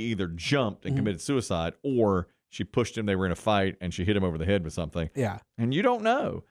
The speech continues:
Speaker 1: I, I think in that case, I would have to vote innocent if I were on the jury, because, uh, you, how can you know? You know,
Speaker 2: Yeah.
Speaker 1: how can you know?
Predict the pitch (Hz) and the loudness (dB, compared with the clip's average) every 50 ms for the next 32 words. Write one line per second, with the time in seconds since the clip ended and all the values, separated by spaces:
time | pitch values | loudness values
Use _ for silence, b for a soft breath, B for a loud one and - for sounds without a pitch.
0 | _ _ _ _ - 147 170 165 - 170 - - 220 233 180 196 175 170 160 147 | _ _ _ _ 0 2 2 2 2 0 0 2 0 2 2 2 0 0 -2 -2
1 | 131 - 156 147 143 135 123 117 - - - 123 120 120 117 107 107 131 131 123 | -2 0 2 4 4 4 4 2 0 -2 -2 0 2 2 2 0 0 0 0 0
2 | 117 - - - 120 110 107 104 101 95 92 90 87 87 85 - _ _ _ _ | 0 -2 -2 0 2 4 4 4 4 2 0 -2 -2 -4 -8 -12 _ _ _ _
3 | _ _ _ _ _ _ _ - 101 101 - 107 101 - 120 104 123 117 120 - | _ _ _ _ _ _ _ -16 -16 -12 -10 -10 -6 -4 0 2 2 2 2 0
4 | - 131 127 123 113 - - 107 101 - 98 - - 101 98 101 98 82 101 101 | -2 -2 0 0 -2 -2 -4 -6 -6 -6 -4 -2 -2 0 0 0 0 0 0 0
5 | 104 98 95 92 92 87 82 85 98 123 123 113 101 95 92 87 80 92 87 - | 0 0 0 0 0 0 0 2 2 2 2 2 0 -2 -2 -2 -4 -4 -2 0
6 | 101 92 90 90 90 87 85 80 - - - - - 82 - - 98 98 87 - | 2 2 2 2 2 0 -2 -4 -8 -12 -14 -12 -12 -12 -12 -10 -8 -10 -10 -10
7 | _ 76 - 123 117 107 110 - - 101 95 87 78 73 73 - - _ - 92 | _ -6 -2 0 0 0 0 -2 -2 -2 -2 -2 -4 -6 -8 -12 -14 _ -2 0
8 | 123 107 95 101 101 98 - 90 85 78 71 67 | 0 0 2 0 0 0 -2 -4 -6 -6 -6 -8